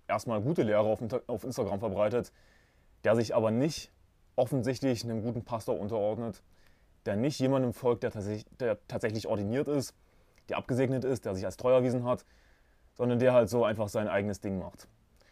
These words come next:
Und derjenige hat jetzt, äh, einen Beitrag veröffentlicht, wo es heißt, äh, sinngemäß, dass man nicht den Namen des Herrn anrufen muss, um gerettet zu werden. Also er behauptet, du musst nicht den Namen des Herrn anrufen, um gerettet zu werden.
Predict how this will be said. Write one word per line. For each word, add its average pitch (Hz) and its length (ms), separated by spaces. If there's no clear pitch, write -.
Und 151 120
derjenige 180 360
hat 151 180
jetzt, 151 380
äh, 135 260
einen 127 260
Beitrag 123 320
veröffentlicht, 113 480
wo 107 100
es 101 100
heißt, 104 360
äh, 101 220
sinngemäß, 101 420
dass 95 160
man 104 160
nicht 104 160
den 107 80
Namen 95 240
des 92 180
Herrn 98 140
anrufen 92 400
muss, 85 160
um 90 160
gerettet 85 320
zu 87 120
werden. 85 220
Also 110 160
er 151 160
behauptet, 151 540
du 110 80
musst 110 240
nicht 190 160
den 180 80
Namen 147 200
des 135 140
Herrn 131 140
anrufen, 117 340
um 107 120
gerettet 104 340
zu 90 80
werden. 87 220